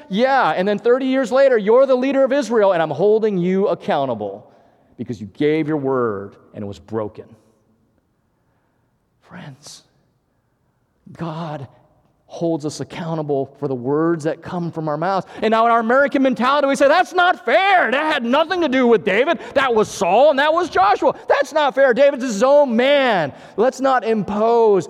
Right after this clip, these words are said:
Western ideals on the word of God. This was a leader of Israel being held accountable for another leader of Israel, being held accountable for another leader of Israel who made a promise in the name of the Lord, and it was violated.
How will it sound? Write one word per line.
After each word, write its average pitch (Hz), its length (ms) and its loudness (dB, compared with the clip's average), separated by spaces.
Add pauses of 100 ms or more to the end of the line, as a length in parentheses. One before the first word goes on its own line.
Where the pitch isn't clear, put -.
(140)
Western 226 520 0
ideals 185 960 0 (160)
on 196 240 0
the 208 80 2
word 190 260 4
of 185 100 -2
God. 214 540 0 (720)
This 220 160 -2
was 220 160 0
a 220 40 4
leader 262 460 2
of 254 120 2
Israel 202 600 0 (340)
being 220 200 2
held 214 200 0
accountable 226 480 0
for 226 160 0
another 233 400 2
leader 247 360 2
of 233 80 2
Israel, 202 460 2 (120)
being 214 140 0
held 208 200 2
accountable 208 360 0
for 226 140 0
another 233 380 2
leader 269 300 0
of 240 60 0
Israel 233 380 2
who 202 140 0
made 196 200 2
a 185 60 2
promise 208 560 -2
in 208 80 0
the 190 80 0
name 185 240 0
of 175 80 0
the 170 80 0
Lord, 170 400 0 (180)
and 147 140 -4
it 151 60 0
was 147 180 -2
violated. 135 720 0